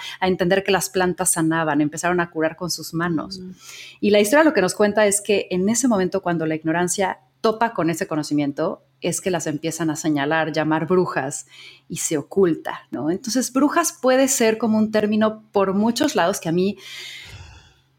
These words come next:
Speaker 1: me encanta, porque es esta parte del uso de la, de, de la sabiduría ancestral,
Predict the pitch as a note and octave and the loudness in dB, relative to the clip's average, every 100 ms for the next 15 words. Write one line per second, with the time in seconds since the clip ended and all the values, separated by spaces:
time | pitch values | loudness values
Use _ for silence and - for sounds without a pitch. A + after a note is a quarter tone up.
0 | _ _ F3+ E3+ G#3 G3 F3+ D3 E3+ G#3+ | _ _ -10 -4 0 0 0 -2 -2 -2
1 | G#3 - G#3+ A3 G#3 G#3 G3+ F#3 F#3 - | -2 -2 -4 -2 -2 0 -2 -2 -2 -2
2 | G#3+ F#3 D#3 C#3 - F3 E3+ F3 F3 F3 | 0 2 0 -2 -2 -2 -2 -2 -2 0
3 | E3 E3+ D#3+ E3 E3 F3 F3+ F3+ G3+ G3 | -2 -4 -4 -4 0 0 0 0 -4 -6
4 | - F3+ F3 C#4 | -2 0 2 2